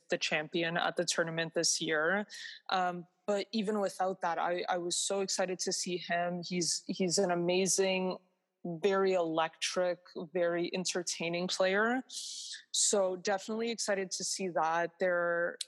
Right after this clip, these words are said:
and especially knowing that the two of them are of Russian descent.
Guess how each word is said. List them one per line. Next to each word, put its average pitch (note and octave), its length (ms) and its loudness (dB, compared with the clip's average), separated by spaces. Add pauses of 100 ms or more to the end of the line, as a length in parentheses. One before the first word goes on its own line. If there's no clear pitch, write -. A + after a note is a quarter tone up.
and G3 100 0
especially F#3+ 480 0
knowing F3 360 -2
that E3+ 120 0
the F3 100 -2
two F3 260 0
of D#3+ 120 -4
them E3+ 400 0
are D#3+ 460 2 (380)
of F#3 280 0
Russian F3+ 380 0
descent. F3 600 0